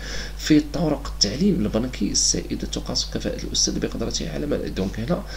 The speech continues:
آه، هاد الشيء يعني ربما كان في السابق ولكن ماشي هو الواقع الحالي. آه، في السابق في هاد التعليم البنكي كان سائد هو ك-، ال-، الأستاذ الكفاءة ديال الأستاذ تقاض-، تقاس بقدرته على ملء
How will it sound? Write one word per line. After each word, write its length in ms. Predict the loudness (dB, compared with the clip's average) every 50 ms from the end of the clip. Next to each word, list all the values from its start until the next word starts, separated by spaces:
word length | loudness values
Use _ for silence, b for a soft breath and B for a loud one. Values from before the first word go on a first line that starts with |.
| B B B B B B B B
آه، 680 | 0 2 4 4 4 4 2 2 2 2 0 0 0 0
هاد 80 | 0 0
الشيء 360 | 2 0 0 0 0 0 0
يعني 600 | 0 0 2 2 2 2 2 2 0 0 0 0 -2
ربما 420 | 0 -2 -2 0 0 2 2 0
كان 360 | -2 0 0 0 2 2 0
في 100 | -2 -2
السابق 480 | -2 -2 -2 -4 -4 -4 -2 -2 -2 0 0
ولكن 380 | 0 0 0 -2 -2 -2 0 2
ماشي 260 | 2 2 4 4 4
هو 220 | 4 4 2 2
الواقع 480 | 2 2 0 -2 -4 -6 -6 -8 -8 -8
الحالي. 480 | -6 -4 -2 0 2 2 4 4 2 2 B B B B B B B B B 0
آه، 760 | 2 4 4 6 4 4 4 4 2 2 2 2 0 0 -2 -2
في 60 | 2 2
السابق 480 | 2 2 2 0 0 0 -2 -2 -4 -8 -8 -8 -8 -10 -8 -10 -10 -8 -8 -10 -10 -8 -2
في 100 | 2 2
هاد 60 | 2
التعليم 380 | 2 2 0 2 2 2 2 2
البنكي 360 | 2 2 0 -2 -2 -4 -4
كان 180 | -2 -2 -2
سائد 320 | -2 -2 -2 -2 -2 0 2
هو 240 | 2 4 4 2 2
ك-، 120 | 0 -2
ال-، 260 | -2 0 0 -2 -2 -2 -2 0
الأستاذ 560 | 0 0 0 2 4 4 4 4 2 0 0 -4 -6 -10 -10 -10 -10 -10 -10 -10 -10 -10 -10 -10 -10 -10 -10 -10 -10 -6 -6
الكفاءة 420 | -4 0 0 0 2 2 0 0
ديال 180 | 2 0 0 0
الأستاذ 340 | 0 -4 -4 -2 -2 -2 -2
تقاض-، 480 | -2 -4 -4 -2 -4 -2 -2 -2 -4 -4 B B B B B -4
تقاس 340 | -2 -2 0 0 2 2
بقدرته 720 | 2 2 2 2 2 2 2 2 2 0 0 0 0 -2 0 0
على 160 | 2 2 2
ملء 200 | 2 2 0